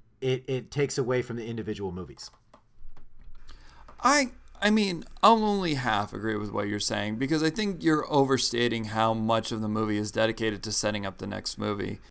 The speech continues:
Speaker 2: I think that what you're saying is roughly the same thing that anybody could make an argument about any television show that's on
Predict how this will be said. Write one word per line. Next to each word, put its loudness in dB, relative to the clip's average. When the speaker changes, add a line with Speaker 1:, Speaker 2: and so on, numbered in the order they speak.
Speaker 2:
I 2
think -4
that 0
what -2
you're 2
saying 2
is 0
roughly 2
the -4
same 2
thing 0
that 4
anybody 0
could -2
make 0
an 0
argument 2
about 2
any -2
television -2
show 0
that's -2
on -2